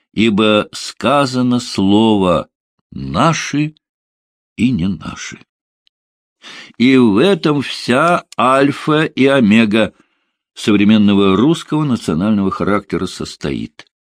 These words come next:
Теперь понятно? "Хорошая история", —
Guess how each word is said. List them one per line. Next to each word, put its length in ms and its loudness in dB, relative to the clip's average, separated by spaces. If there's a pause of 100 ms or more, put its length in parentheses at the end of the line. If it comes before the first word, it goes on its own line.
(120)
Теперь 280 -2
понятно? 540 -6 (1600)
"Хорошая 540 -2
история", — 460 -8